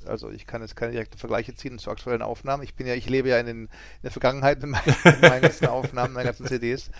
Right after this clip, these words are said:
äh, dirigiert aber vom dreiundachtzig-jährigen Riccardo Muti in Essen gastieren würde.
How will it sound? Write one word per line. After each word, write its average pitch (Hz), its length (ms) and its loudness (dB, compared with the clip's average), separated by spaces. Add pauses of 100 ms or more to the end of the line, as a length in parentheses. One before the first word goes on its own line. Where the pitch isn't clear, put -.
(540)
äh, 127 320 4
dirigiert 135 400 2
aber 156 260 0
vom 127 360 -8
dreiundachtzig-jährigen 135 960 -4
Riccardo 135 340 -4
Muti 135 380 -6 (880)
in 131 180 -4
Essen 117 300 -8
gastieren 101 440 -6
würde. 98 260 -12